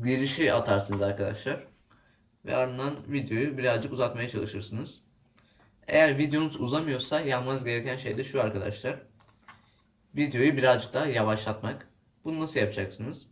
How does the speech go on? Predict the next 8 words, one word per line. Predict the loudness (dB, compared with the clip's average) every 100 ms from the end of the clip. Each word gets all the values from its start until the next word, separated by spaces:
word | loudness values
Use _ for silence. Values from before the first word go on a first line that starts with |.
| -20 _ _ _ _ _ -6
Ya | -2
şuradaki | 0 0 0 0
hızı | 0 -2
düşüreceksiniz | -2 2 2 0 -6 -8 -8
ki | -8 -8 -8 -10
bunu | -8 -6
tavsiye | 0 0 0 -2
etmiyorum. | -2 -2 -4 -6 -8